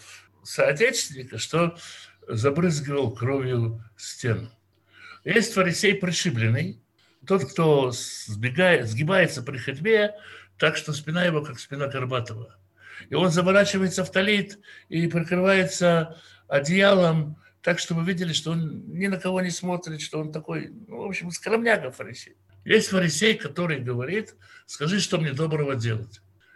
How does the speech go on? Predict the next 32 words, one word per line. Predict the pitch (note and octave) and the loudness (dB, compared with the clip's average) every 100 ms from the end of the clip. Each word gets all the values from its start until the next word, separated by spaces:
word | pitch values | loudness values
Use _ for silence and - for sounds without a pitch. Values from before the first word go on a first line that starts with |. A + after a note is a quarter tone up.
| - | 0
Это | F3 F3+ | 0 2
фарисей, | E3 F3 E3+ A#3+ A#3+ | 2 2 4 4 4
который | A#3+ C#3+ F3+ F3 D#3+ | 2 -4 -2 -2 -2
говорит: | E3 G3 - | -2 -2 0
«Не | A3+ | 0
осталось | G3+ A#3 A3 - | 2 2 0 0
ни | F#3+ | -4
одной | F#3 F#3+ | 0 0
заповеди, | F#3 F#3 E3+ D3 | 2 0 -4 -10
которую | D3+ E3 D3+ | -10 -6 -4
я | |
не | D#3 | -4
выполнил. | D#3 C3 A#2+ A2+ - - - | -6 -2 -2 -4 -10 -12 -4
Что | - B3 B3 | 6 6 6
бы | A#3+ | 4
ещё | D3 - F#3 | 2 2 2
мне | F3 E3 | 2 -2
хорошего | C#3+ C3+ C#3 B2+ A#2 | -4 -6 -6 -6 -6
сделать?» | A#2 B2 G2+ - - - - - | -2 -2 -2 -8 -18 -18 -18 -20
Кстати, | - F3 F3+ - | 0 2 2 0
образ, | E3+ D#3+ D#3 - - - A2 | 0 2 0 -2 -8 -14 -12
э, | D#2+ D#2+ | -12 -8
евангельский, | D3+ G3+ F3+ A2+ F2+ - - | -2 0 0 -2 -10 -16 -8
да, | - - C#3 | -4 -4 -4
был | D3+ D3+ | -6 -6
такой | A2+ - D3+ | -10 -10 -10
юноша, | G#3 - - A#2+ - _ _ _ _ | -10 -8 -10 -10 -16 _ _ _ _
который | - D3 A3 G3+ | -6 2 4 4
с | - | 0
похожей | D3 E3 E3 D3 | -4 -2 -2 -2
мыслью | D#3+ E3+ D3 B2 | -4 -6 -6 -6
подошёл | B2 A#2+ - E3 D#3+ F3 | -6 -6 -4 -2 -2 -6